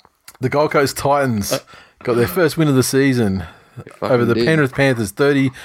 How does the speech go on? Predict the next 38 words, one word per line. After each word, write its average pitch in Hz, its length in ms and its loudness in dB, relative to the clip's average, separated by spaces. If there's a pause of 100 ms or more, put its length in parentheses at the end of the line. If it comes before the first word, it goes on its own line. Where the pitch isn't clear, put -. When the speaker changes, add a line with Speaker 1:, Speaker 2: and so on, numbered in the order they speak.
(120)
Speaker 1:
points 123 340 -2
to 104 120 -6
twenty-four 113 800 0
at 101 80 -6
Cbus, 127 560 0 (320)
with 117 180 -4
an 113 60 -2
alleged 117 460 -2
crowd 107 340 2
of 90 120 -4 (260)
eighty-six 113 520 0
hundred 113 380 -2 (560)
plus - 280 -2
a - 60 0
few, 147 460 0 (580)
plus 123 200 0
the 120 100 2
real 131 180 2
crowd, 170 380 0 (180)
<laughs> - 120 -10 (100)
eight 202 80 0
thousand 156 300 -4
six 165 160 -2
hundred 147 200 -2
people 135 240 -2 (220)
plus 117 220 -2
the 107 100 -2
actual 123 260 0
crowd. 160 300 -4 (400)
And, 131 400 -2
uh, 127 220 2
the 117 80 -10
Titans' 147 280 -4
thirty 127 220 0
came 110 180 -2
from 98 80 -10
tries 131 380 0
to 117 480 0